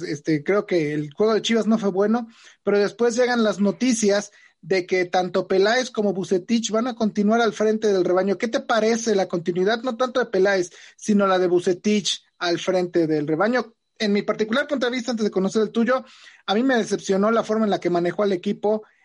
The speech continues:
el domingo pasado. Me, me des-, los cambios que hizo, este, me, me, me decepcionaron.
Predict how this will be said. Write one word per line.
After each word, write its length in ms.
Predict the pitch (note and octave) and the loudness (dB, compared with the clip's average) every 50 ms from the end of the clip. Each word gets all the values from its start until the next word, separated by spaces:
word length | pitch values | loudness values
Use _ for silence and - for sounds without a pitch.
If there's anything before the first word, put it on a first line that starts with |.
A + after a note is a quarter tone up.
| _ _ | _ _
el 360 | - E3 E3 E3 E3 D#3+ E3 E3 | -2 0 2 4 4 4 4 2
domingo 400 | E3+ E3 F#3 G3+ G#3+ G3+ F#3+ - | 0 0 2 2 2 0 0 -2
pasado. 480 | D#3 D3 - F3+ F3+ F#3+ A#3 D#4 F4 - _ | -2 -2 0 0 0 0 0 -2 -4 -8 _
Me, 260 | - F3+ E3+ E3+ E3+ | -4 -2 0 0 -2
me 120 | F3 F3 E3 | -2 -2 -2
des-, 240 | E3 D#3 D3+ E3+ E3+ | -2 0 0 0 0
los 180 | D#3+ E3+ D#3+ | 0 0 0
cambios 360 | - - G3+ G#3+ G#3+ G3 - | -2 -2 0 0 0 0 -2
que 120 | - - E3+ | 0 2 2
hizo, 540 | E3+ G3 F3+ - G3 F#3+ F3+ E3+ D#3+ D3+ D3 | 2 2 0 0 0 0 2 2 0 0 -2
este, 400 | D3 C#3+ C#3+ - D3+ D3 D3+ D3 | -6 -6 -6 -6 -4 -4 -4 -6
me, 160 | D3+ D#3 - | -8 -10 -10
me, 320 | E3 D#3+ D3+ D3+ D3+ D3 D3 | -8 -8 -8 -6 -6 -8 -8
me 360 | D3+ D3 D3 D3 D3+ D3+ D3 | -8 -8 -8 -8 -8 -8 -8
decepcionaron. 800 | D3 D3 - - D#3 - - D#3 D#3+ F3 F#3 G3+ A#3 A#3+ A3+ | -8 -6 -6 -6 -6 -2 -2 0 0 2 2 2 2 2 0